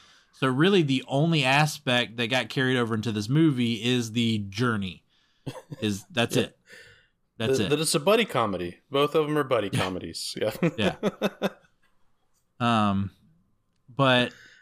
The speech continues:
Speaker 2: Oh,
Speaker 1: going
Speaker 2: boy.
Speaker 1: into the comic a little bit, c-, 'cause let's talk about the comic. What were your thoughts about the whole Hulk storyline?
Speaker 2: So, it's so bizarre. Um,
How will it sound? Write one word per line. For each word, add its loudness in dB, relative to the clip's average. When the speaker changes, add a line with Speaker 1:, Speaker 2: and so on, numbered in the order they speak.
Speaker 2:
Oh, -4
Speaker 1:
going 4
Speaker 2:
boy. 4
Speaker 1:
into 2
the 2
comic 2
a -4
little -2
bit, -8
c-, -14
'cause -6
let's 0
talk 2
about -4
the -14
comic. -6
What 2
were 0
your 6
thoughts 2
about 0
the -8
whole 0
Hulk -4
storyline? -6
Speaker 2:
So, 4
it's 0
so 2
bizarre. 0
Um, 0